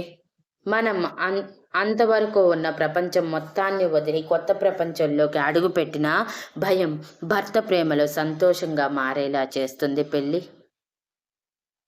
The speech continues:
రెండవది, భర్త మనల్ని ఎలా చూసుకుంటాడు, ప్రేమిస్తాడా లేదా అని టెన్షన్‌లో కొత్త జీవితంలో అడుగుపెట్టిన మనకి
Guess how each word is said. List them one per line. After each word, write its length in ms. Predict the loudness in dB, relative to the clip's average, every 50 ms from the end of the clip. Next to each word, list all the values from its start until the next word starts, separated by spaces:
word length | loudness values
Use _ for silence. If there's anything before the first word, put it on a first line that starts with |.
| _ _ _ _ _ _ _ _ _ _ _ _ _ _ _ _ _ _ _ _ _ _ _ _ _ _ _ _ _ _ _ _ _ _ _ _ _ _ _ _ _ _ _ _ _ _ _ _ _ _ _ _ _ _ _ _ _ _ _ -2
రెండవది, 580 | 2 2 2 2 2 2 2 2 2 2 2 0 0 -4 _ _ _ _ _ _ _ _ -6
భర్త 320 | -2 -2 -2 -2 -2 -4
మనల్ని 500 | -2 -2 0 0 0 -2 -2 -2 -2 0 2
ఎలా 260 | 2 2 2 2 2 0
చూసుకుంటాడు, 840 | 0 0 0 0 0 -2 -4 -4 -4 -4 -2 -2 -2 -2 -2 -2 -4 -6 -6 -12 -18 _ _
ప్రేమిస్తాడా 760 | -2 2 2 2 4 2 -2 -2 -2 -2 0 2 2 2 2 2
లేదా 340 | 4 4 2 2 2 0 -4 -6 -12 -20 -20 -20 -20 -14 _ -4
అని 180 | -2 -2 -2 -2
టెన్షన్‌లో 560 | 0 0 0 0 0 0 0 0 2 2 0
కొత్త 300 | 0 0 -2 -2 0 0 -2
జీవితంలో 640 | 0 2 2 2 2 2 0 -2 0 2 4 4 4 4 4
అడుగుపెట్టిన 680 | 2 2 2 2 2 0 0 0 0 -2 0 0 0 0 0
మనకి 420 | 0 0 0 -2 -2 0 0 0